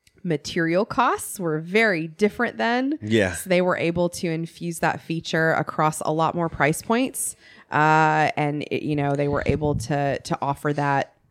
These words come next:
Speaker 1: across a wide range of items, where
Speaker 2: Look,
Speaker 1: for
Speaker 2: they were
Speaker 1: us, it's a little more selective. <laughs>
Speaker 2: Look, they were just, like, you know, going down to the Amazon and chopping down gum trees and
Speaker 1: Exactly. They're like, "You get rubber skin and you get rubber skin." And Oprah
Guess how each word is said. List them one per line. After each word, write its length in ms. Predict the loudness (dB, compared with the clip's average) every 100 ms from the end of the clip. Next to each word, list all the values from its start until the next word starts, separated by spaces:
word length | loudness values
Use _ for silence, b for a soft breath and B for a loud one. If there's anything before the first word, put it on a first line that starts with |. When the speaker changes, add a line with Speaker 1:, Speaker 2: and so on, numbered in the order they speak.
| _ -4 -2
Speaker 1:
across 300 | -2 -2 -2
a 40 |
wide 320 | 0 0 0 -2
range 260 | -2 0
of 80 | 0
items, 460 | 0 0 -2 -2 0
where 80 |
Speaker 2:
Look, 120 | 0 2
Speaker 1:
for 40 |
Speaker 2:
they 60 | 2
were 80 | 2
Speaker 1:
us, 160 | -2
it's 140 | -2 0
a 40 |
little 300 | 2 2 2
more 200 | 0 -2 -6
selective. 880 | -6 -2 0 0 0 2 2 0 -2 -2 0
<laughs> 40 |
Speaker 2:
Look, 220 | 0 0 2
they 120 | 2
were 80 | 2
just, 300 | 2 2 2
like, 320 | 0 0 0
you 80 | 2
know, 260 | 4 2
going 320 | 0 2 2
down 240 | 2 2 0
to 100 | -2
the 120 | 0
Amazon 460 | 0 0 -2 -2 -4
and 100 | -4
chopping 340 | -4 -4 -2
down 340 | -2 -2 -2 -4
gum 300 | -2 -2 -2
trees 260 | -2 0
and 100 | 0
Speaker 1:
Exactly. 560 | 2 0 2 2 2 -2 B B -4
They're 80 | 0
like, 200 | 0 -2 _ _ _ -10
"You 380 | -2 0 2
get 200 | 2 2 2
rubber 340 | 0 2 2
skin 420 | 0 -2 0 2
and 220 | 2 -2 -4
you 320 | 0 0 2
get 240 | 2 0
rubber 380 | 2 0 2 -2
skin." 480 | -2 0 2 2 -2
And 260 | -6 -10 _ _ _ _ _ _ _ _ -2
Oprah 460 | 0 2 2 2